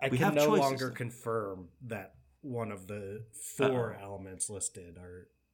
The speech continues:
Speaker 1: I feel like probably, but I just
Speaker 2: Uh-oh.
Speaker 1: I'd have to look into
Speaker 2: The last thing we need is a controversy, Dylan. Like,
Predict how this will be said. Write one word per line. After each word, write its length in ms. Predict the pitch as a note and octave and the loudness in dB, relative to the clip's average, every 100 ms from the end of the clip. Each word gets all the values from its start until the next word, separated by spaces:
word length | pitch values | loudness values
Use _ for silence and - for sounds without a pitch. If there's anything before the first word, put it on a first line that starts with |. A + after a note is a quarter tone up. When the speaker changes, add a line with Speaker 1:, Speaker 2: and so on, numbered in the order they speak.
| _ _ _ _ _ - - | _ _ _ _ _ -12 -8
Speaker 1:
I 80 | |
feel 380 | B2+ - C3 D3 | -8 -6 -2 -2
like 240 | D3 C#3+ - | -2 -6 -8
probably, 880 | - A2+ B2 C3 C#3+ D3+ D3+ D3+ | -12 -8 -6 -6 -6 -2 0 0
but 200 | D3 G#2 | -4 -8
I 120 | G2+ G2 | -10 -10
just 420 | G#2+ G2 - _ _ _ _ _ - - _ _ _ _ | -8 -8 -8 _ _ _ _ _ -20 -20 _ _ _ _
Speaker 2:
Uh-oh. 400 | A#2 - F#2 F#2+ - | 0 0 -4 -10 -12
Speaker 1:
I'd 140 | G#2 | -10
have 200 | G2+ G2+ | -10 -10
to 120 | G2+ F#2 - | -10 -12 -12
look 240 | A2 G#2 F#2+ | -12 -12 -12
into 120 | F2 | -2
Speaker 2:
The 100 | A#2+ | 10
last 260 | B2+ D3 - | 12 12 10
thing 220 | C#3 C3 | 12 12
we 120 | B2 | 12
need 280 | A#2+ A#2+ G#2+ | 12 12 10
is 160 | G#2 | 8
a 80 | A2 | 4
controversy, 920 | G#2+ A#2 A2+ - G#2+ G#2 G2 - G#2 | 4 6 8 6 2 2 0 -2 -4
Dylan. 380 | F#2+ G2+ F#2 E2+ D#2+ | -4 -6 -6 -8 -8
Like, 200 | F#2 F2+ | -8 -8